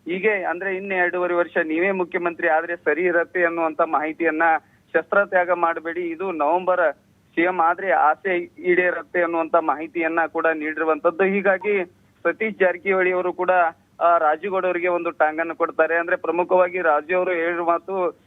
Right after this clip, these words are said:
"ಎರಡ್ ಸಾವಿರದ ಇಪ್ಪತ್ತೆಂಟಕ್ಕೆ ನಾವೇ ಸಿ ಎಂ ಆಗ್ತೀವಿ" ಅನ್ನುವಂತ ಮಾಹಿತಿಯನ್ನ ಕೂಡ ರಾಜುಗೌಡರು ಹೇಳಿದ್ರು. "ನೀವೇ ಆಗಿ, ನಮಗೇನು ತಕರಾರಿಲ್ಲ, ನಾವು ಎರಡ್ ಸಾವಿರದ,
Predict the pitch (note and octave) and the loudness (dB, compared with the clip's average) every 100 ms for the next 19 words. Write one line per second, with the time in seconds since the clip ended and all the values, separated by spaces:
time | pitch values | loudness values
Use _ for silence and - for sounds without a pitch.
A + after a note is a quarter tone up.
0 | - C#3 D#3+ F3 G3 F#3 F#3+ - F3+ F#3 | -4 -2 -2 0 0 0 -4 0 0 2
1 | F3 F#3 F3 F#3+ F#3+ F3 _ - - C3+ | 0 -2 0 0 0 -2 _ -16 -2 0
2 | E3+ F#3+ - F#3+ F#3 F3+ F3 E3+ F#3 F3 | 0 -6 -2 0 2 2 0 -2 -2 0
3 | F3+ F3 E3 F3 E3 E3 E3 F3 F3 E3+ | 0 0 2 0 0 -4 -4 -2 0 -2
4 | F3 F3 F3 D#3+ - _ - C3+ C#3 E3 | -2 0 2 0 -4 _ -2 0 0 0
5 | F#3+ F#3+ F3+ F3+ E3+ E3+ E3+ G3 E3+ F3 | 2 2 2 0 0 -2 0 0 2 0
6 | G3+ G#3 F#3+ F3+ G3 D#3+ _ _ - E3+ | 0 0 -2 -4 -8 -8 _ _ -6 -4
7 | F#3 F#3 G#3 G#3 F#3 F3 F3+ F3+ F3 E3+ | -2 -2 -2 -2 -4 -4 0 0 0 -2
8 | F3 E3+ E3 D3+ D#3 F3 G3 F#3+ F3+ F#3+ | -2 0 -2 0 0 0 -4 -4 2 2
9 | F#3 F#3+ | 2 0